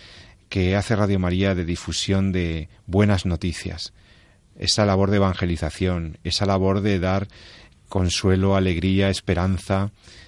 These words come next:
de acompañar la oración de los, de los católicos, esta inmensa obra que hace Radio María, que tanto bien nos hace a todos. Es posible, eh, gracias a las donaciones, a los donativos, a las pequeñas y grandes aportaciones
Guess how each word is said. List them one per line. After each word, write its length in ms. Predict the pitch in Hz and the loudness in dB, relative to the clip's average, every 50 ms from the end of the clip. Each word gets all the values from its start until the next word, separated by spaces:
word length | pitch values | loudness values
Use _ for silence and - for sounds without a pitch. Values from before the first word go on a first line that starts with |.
| - - | -18 -4
de 120 | - 101 | -2 -2
acompañar 440 | 95 - 95 87 95 90 92 95 95 | 0 0 0 2 2 2 4 4 4
la 100 | 98 95 | 4 4
oración 640 | 95 95 90 87 - - - 95 92 92 95 92 85 | 4 4 2 0 -2 -2 0 0 0 0 0 -2 -2
de 120 | 87 90 | -4 -4
los, 240 | 85 87 85 - - _ | -2 -4 -6 -6 -10 _
de 160 | - 90 90 | -6 -4 -4
los 120 | 90 85 - | -4 -4 -4
católicos, 720 | - 87 80 - 95 92 95 90 - 95 98 - - - _ | -6 -4 -2 0 0 0 0 0 0 -2 -4 -4 -8 -10 _
esta 420 | - 98 - - - 120 110 - - - | -4 -4 -4 -4 -4 -6 -6 -6 -10 -6
inmensa 800 | - 113 98 92 87 87 92 117 123 120 107 - - - 95 92 | -4 -2 0 0 0 2 2 2 2 2 0 0 0 0 2 2
obra 280 | 98 104 98 98 90 82 | 4 2 2 2 0 -2
que 160 | - - 95 | -2 -2 -2
hace 220 | 92 87 - 95 | -2 0 0 0
Radio 240 | 87 92 92 98 101 | 2 4 4 4 4
María, 320 | 104 98 95 92 90 87 - - - - - - | 4 4 4 2 2 0 -2 -10 -18 -20 -20 -8
que 120 | - - 92 | -4 -2 2
tanto 340 | - 113 117 120 107 117 101 | 4 4 4 4 4 4 4
bien 220 | 104 110 113 107 | 4 4 4 2
nos 200 | 95 87 - - | 0 0 -2 -2
hace 220 | 101 104 - 101 | -4 -2 -2 -2
a 60 | 87 82 | -4 -2
todos. 400 | - 104 101 85 78 - - - - - - - - | 0 0 0 0 -2 -6 -12 -16 -20 -20 -20 -16 -6
Es 140 | - 117 - | -6 -6 -2
posible, 520 | - 156 139 - 180 165 110 110 135 147 - - - - - - - - - - _ | 0 0 2 2 2 2 2 0 -2 -4 -8 -16 -20 -20 -20 -20 -20 -20 -20 -20 _
eh, 240 | - - 98 92 92 | -4 -2 0 0 2
gracias 460 | 87 104 117 107 - - 127 123 - - | 4 4 2 2 4 2 2 2 4 2
a 80 | 98 | 4
las 180 | 90 90 87 82 | 4 4 2 2
donaciones, 720 | 87 87 82 80 78 - - 117 113 104 101 113 - - - | 2 0 0 -2 -4 -2 0 2 2 2 2 0 -4 -6 -4
a 80 | - 87 | -2 -2
los 100 | 85 78 | -2 0
donativos, 680 | 82 85 82 80 78 - 80 80 101 92 104 110 - - - - - | 0 0 0 -2 0 0 2 2 2 2 0 -4 -8 -14 -20 -20 -6
a 80 | - 90 | -2 -2
las 160 | 87 82 - | -2 -2 -2
pequeñas 460 | - 95 - - 117 117 110 104 98 - - - | -4 -4 0 2 2 4 4 2 0 -2 -4 -4
y 140 | 95 87 | -2 0
grandes 340 | 85 92 104 107 107 98 - | 2 4 4 4 2 2 0
aportaciones 720 | 104 87 - 92 85 - 85 85 - 101 104 107 113 113 - | -2 -2 -2 -2 -2 -2 -6 -6 -2 -2 0 0 0 -2 -4